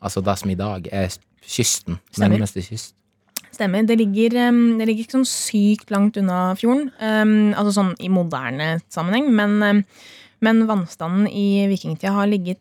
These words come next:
Speaker 2: tre til fire meter lenger opp. Spør en geolog hva akkurat det betyr. Men, eh, men vi har, det er fylkeskommunen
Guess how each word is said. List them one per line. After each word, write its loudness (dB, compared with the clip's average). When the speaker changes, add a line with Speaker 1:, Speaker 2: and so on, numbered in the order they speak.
Speaker 2:
tre -6
til -12
fire -2
meter -4
lenger -2
opp. -4
Spør -6
en 0
geolog 0
hva -2
akkurat -8
det -6
betyr. -2
Men, 4
eh, 2
men 4
vi 4
har, 2
det -2
er 0
fylkeskommunen 0